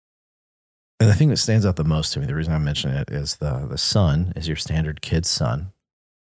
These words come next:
Top left corner, a circle with lines coming off of it. But instead of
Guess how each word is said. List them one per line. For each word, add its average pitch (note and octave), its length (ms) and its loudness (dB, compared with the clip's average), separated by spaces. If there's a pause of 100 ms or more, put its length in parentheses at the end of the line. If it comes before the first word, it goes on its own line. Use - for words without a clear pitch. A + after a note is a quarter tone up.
(200)
Top C#2 200 -2
left E2+ 200 -2
corner, D#2+ 420 -2 (240)
a - 40 -16
circle D2+ 460 -4 (600)
with D#2+ 100 4
lines D#2 380 2
coming E2+ 240 0
off D2+ 220 -2
of C#2+ 100 -4
it. D2+ 160 -6 (420)
But F2 380 2 (440)
instead F2+ 360 2
of E2 280 -2